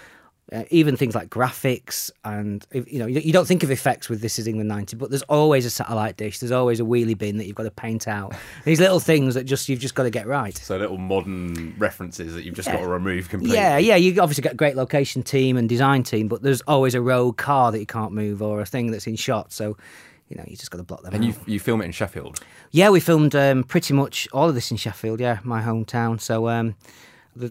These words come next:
Speaker 1: the thing with this, it's obviously seasonal, so the last one being winter, there's a very different look to each one, you know. In fact, the crazy one about this is that we've got this cra-, we've got this mad thing where we had, we filmed it in the winter, and, um, one day we were, got a snow machine to create snow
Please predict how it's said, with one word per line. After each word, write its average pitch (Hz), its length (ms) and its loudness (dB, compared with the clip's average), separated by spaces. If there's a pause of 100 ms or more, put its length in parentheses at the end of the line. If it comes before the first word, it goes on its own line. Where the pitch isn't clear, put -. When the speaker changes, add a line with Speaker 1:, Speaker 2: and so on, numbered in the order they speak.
Speaker 1:
the 120 60 -6
thing 143 200 2
with 120 120 2
this, 123 200 -2
it's 123 180 -8
obviously 113 300 -8
seasonal, 117 500 2
so - 140 -10
the 107 60 -6
last 107 180 -6
one 107 100 -4
being 110 220 -2
winter, 113 480 -4 (400)
there's 120 120 -4
a 117 40 -2
very 123 180 2
different 117 320 -6
look 131 280 -2
to 110 160 -4
each - 200 -8
one, 98 260 -8 (140)
you 113 80 -10
know. 95 160 -10 (160)
In 131 80 -2
fact, 127 180 0
the 139 100 2
crazy 170 280 6
one 135 160 4
about 123 200 2
this 135 240 0
is 110 100 -6
that 127 100 -8
we've 123 120 -8
got 117 80 -6
this 113 80 -10
cra-, 156 200 0 (540)
we've 151 60 -2
got 170 60 4
this 151 120 0
mad 180 180 6
thing 147 320 2
where 117 160 4
we 123 120 2
had, 135 340 0 (500)
we 139 80 0
filmed 175 300 4
it 117 60 2
in 113 60 0
the 113 60 2
winter, 110 500 -2 (120)
and, 127 480 0 (160)
um, 120 300 -2 (340)
one 175 220 6
day 156 320 6 (600)
we 139 100 4
were, 135 160 4
got 120 180 -6
a - 40 -6
snow 151 220 4
machine 113 340 0
to - 100 -12
create 107 280 -4
snow 120 300 -4